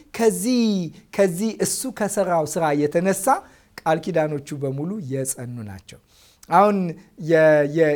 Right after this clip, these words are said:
ፍጥረትን ስንመለከት፣ እ፣ በዚህ በመጽሐፍ ቅዱስ፣ እ፣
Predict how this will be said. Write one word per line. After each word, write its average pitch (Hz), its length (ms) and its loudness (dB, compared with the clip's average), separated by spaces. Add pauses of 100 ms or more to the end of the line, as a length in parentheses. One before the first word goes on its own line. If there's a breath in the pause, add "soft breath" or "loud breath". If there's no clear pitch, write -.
(200)
ፍጥረትን 214 580 0
ስንመለከት፣ 170 800 -2 (360 soft breath)
እ፣ 143 140 -4 (380)
በዚህ 143 520 0 (400)
በመጽሐፍ 139 840 -2
ቅዱስ፣ 139 420 -8
እ፣ 135 640 -4